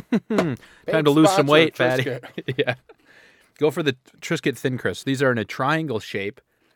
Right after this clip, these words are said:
Speaker 1: whereas normal Triscuits
Speaker 2: Is that what makes them Thin Crisps? That the shape is different?
Speaker 1: No, they're thinner as well.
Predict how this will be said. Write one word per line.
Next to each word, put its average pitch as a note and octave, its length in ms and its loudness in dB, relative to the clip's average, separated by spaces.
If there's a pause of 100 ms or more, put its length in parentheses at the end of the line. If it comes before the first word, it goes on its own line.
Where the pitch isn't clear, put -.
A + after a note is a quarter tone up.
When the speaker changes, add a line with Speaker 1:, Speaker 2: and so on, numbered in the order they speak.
(220)
Speaker 1:
whereas A2 220 -8
normal B2 300 -6
Triscuits A2 560 -10
Speaker 2:
Is C3+ 100 -10
that F3 160 0
what C4 100 -2
makes F3 240 0
them E3 160 -2
Thin D3+ 220 -2
Crisps? A3 320 -2
That C3 160 -2
the A2+ 100 -2
shape C#3+ 360 -4
is D3+ 100 -8
different? E3 360 -4
Speaker 1:
No, A#2+ 220 2
they're C3 160 4
thinner B2 400 0
as F#2+ 140 -8
well. F#2 320 -4